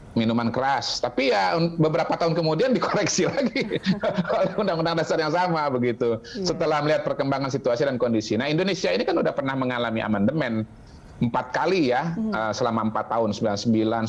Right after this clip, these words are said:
Speaker 1: eh, dua ribu dua, dua ribu satu, eh, ya dua ribu tiga tahun itu empat, empat kali amandemen kalau tidak salah.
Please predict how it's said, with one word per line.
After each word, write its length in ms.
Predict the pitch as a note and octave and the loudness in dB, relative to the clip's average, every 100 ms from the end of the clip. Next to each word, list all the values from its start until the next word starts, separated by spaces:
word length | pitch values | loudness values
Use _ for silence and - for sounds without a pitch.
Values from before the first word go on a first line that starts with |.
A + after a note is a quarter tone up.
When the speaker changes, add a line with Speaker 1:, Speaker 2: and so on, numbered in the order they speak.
| - G#2 | -4 -2
Speaker 1:
eh, 160 | G2 | 0
dua 160 | F#2+ G2+ | 2 2
ribu 240 | B2+ B2 A2+ | 2 2 2
dua, 340 | G2+ G2+ - | 4 2 2
dua 320 | G2+ G#2 G2+ | 2 2 2
ribu 400 | G2+ G2+ G2 G#2 | 2 2 2 2
satu, 880 | G2 B2+ B2+ - C3+ B2 A#2 A#2 A2+ | 0 -2 -4 -4 0 2 2 2 2
eh, 880 | G2+ G2+ G2 G2 F#2 D2 - - A2 | 2 4 4 4 4 0 -4 -4 0
ya 80 | G2 F#2+ | 2 2
dua 160 | G#2 | 2
ribu 80 | G2+ | 2
tiga 240 | - A2+ | 0 0
tahun 240 | A#2+ B2 C#3 | 0 0 0
itu 80 | D3+ | -2
empat, 320 | A#2+ - A2 | -4 -6 -8
empat 160 | G#2 - | -6 -2
kali 80 | A2 | 0
amandemen 480 | A2 A2 C3 B2+ A2 | 2 2 0 0 0
kalau 160 | G#2 | 0
tidak 160 | G2+ F#2+ | 0 -2
salah. 320 | - G2 F#2 | -2 -2 -4